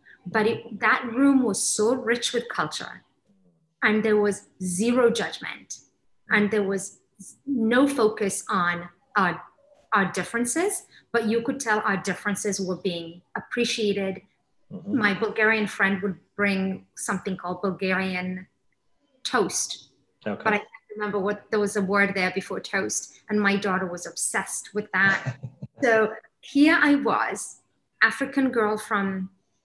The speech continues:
Speaker 1: Africa in Miami,
Speaker 2: Mm-hmm.
Speaker 1: raising half African, half American, with elements of Somali Islam, um, background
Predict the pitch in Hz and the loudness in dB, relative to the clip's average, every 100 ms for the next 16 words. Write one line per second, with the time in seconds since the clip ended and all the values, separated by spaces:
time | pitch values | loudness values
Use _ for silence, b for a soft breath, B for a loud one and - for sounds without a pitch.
0 | _ - 220 185 214 208 202 - 233 240 | _ 0 0 2 -2 -2 -2 -2 0 2
1 | 247 226 180 170 185 175 196 _ _ - | 4 2 2 0 -4 -8 -12 _ _ -2
2 | 220 226 208 214 208 202 _ _ _ _ | 0 2 0 0 -2 -4 _ _ _ _
3 | _ _ _ _ _ - - 240 - 226 | _ _ _ _ _ -10 0 0 2 0
4 | 214 226 226 214 214 208 - 208 202 196 | 2 -4 -2 -4 0 -2 -2 -2 0 -2
5 | 202 214 202 196 - _ _ _ _ - | -2 -2 -2 -4 -10 _ _ _ _ -6
6 | 220 - 226 226 214 208 214 185 - - | -4 2 2 2 0 -2 -4 -6 -12 -6
7 | - 226 214 208 208 202 202 - - 190 | -2 0 0 0 0 0 -2 -6 -6 -6
8 | - 214 202 196 202 196 _ _ - 208 | -2 0 0 2 0 -4 _ _ -8 0
9 | 190 185 180 180 170 175 196 185 185 202 | 2 2 0 -2 -10 -4 2 2 4 2
10 | 190 190 196 | 4 2 -2